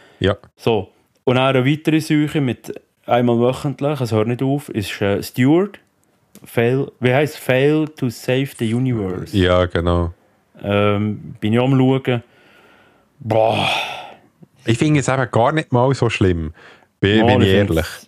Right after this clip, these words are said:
Speaker 2: ich find's, ich find, ich find's so schlecht im Grunde genommen. Ähm,
Speaker 1: Aber ich, will,
Speaker 2: ich find
Speaker 1: ich
Speaker 2: es
Speaker 1: bin
Speaker 2: halt
Speaker 1: dort
Speaker 2: auch
Speaker 1: auch gerade bei Bernadette bin ich bleiben, bleiben hocken.
Speaker 2: Ja, ja, ja, ja, ja, ja, es ist, nee, es ist so ein Trauerspiel irgendwie. Ähm,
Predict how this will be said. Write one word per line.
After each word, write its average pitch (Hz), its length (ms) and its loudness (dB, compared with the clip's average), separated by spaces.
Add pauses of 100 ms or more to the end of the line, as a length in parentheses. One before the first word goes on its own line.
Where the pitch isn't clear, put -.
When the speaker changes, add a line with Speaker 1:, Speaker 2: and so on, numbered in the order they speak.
(200)
Speaker 2:
ich 101 100 -8
find's, 104 240 -6
ich 95 100 -8
find, 110 200 -6
ich 98 60 -8
find's 107 340 -8
so 101 160 -6
schlecht - 600 -8
im 95 120 -8
Grunde 92 180 -6
genommen. - 180 -14 (580)
Ähm, 107 380 2
Speaker 1:
Aber 95 180 0 (300)
ich, 120 140 2
will, 123 180 2
Speaker 2:
ich 151 120 2
find 180 180 4
Speaker 1:
ich 123 60 0
Speaker 2:
es 127 120 4
Speaker 1:
bin 135 100 4
Speaker 2:
halt 123 140 4
Speaker 1:
dort 160 120 2
Speaker 2:
auch - 40 4
Speaker 1:
auch 139 80 2
gerade 135 200 0
bei 110 100 0
Bernadette 101 600 0
bin 107 140 2
ich 104 100 0
bleiben, 98 200 0 (640)
bleiben 98 220 2
hocken. 87 280 0
Speaker 2:
Ja, 117 280 2
ja, 117 220 2
ja, 123 200 0
ja, 113 200 0
ja, 104 140 -2 (120)
ja, 107 300 2
es 98 120 -4
ist, 82 360 -12
nee, 82 420 -6
es - 100 -14
ist 95 140 -12 (380)
so - 80 -8
ein 117 100 -6
Trauerspiel 135 560 0
irgendwie. 120 640 0 (640)
Ähm, 120 300 4